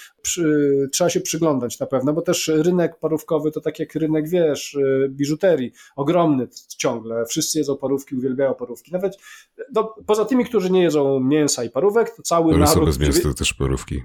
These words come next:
Speaker 1: Tak, są bezmięsne, bo to jest, wiesz, to jest ciąg-, naj-, chyba naj-, no, wielki rynek. No, każdy,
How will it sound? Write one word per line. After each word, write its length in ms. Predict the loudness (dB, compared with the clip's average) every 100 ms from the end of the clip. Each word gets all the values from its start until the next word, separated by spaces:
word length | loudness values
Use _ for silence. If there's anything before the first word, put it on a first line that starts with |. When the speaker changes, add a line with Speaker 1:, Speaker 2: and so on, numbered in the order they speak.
| -6
Speaker 1:
Tak, 240 | 0 2 2
są 100 | 0
bezmięsne, 560 | 0 2 2 2 0
bo 120 | 0 2
to 100 | 2
jest, 140 | 2
wiesz, 280 | 0 0 -6
to 80 | -8
jest 160 | -4
ciąg-, 300 | -2 -2 -2 -4
naj-, 160 | -4 -4 -8
chyba 180 | -2
naj-, 260 | -2 -2 -8 _
no, 140 | -4 -2
wielki 440 | 2 2 2 0 2
rynek. 320 | 2 -2 -10
No, 60 | -8
każdy, 800 | -2 0 0 0 2 2 2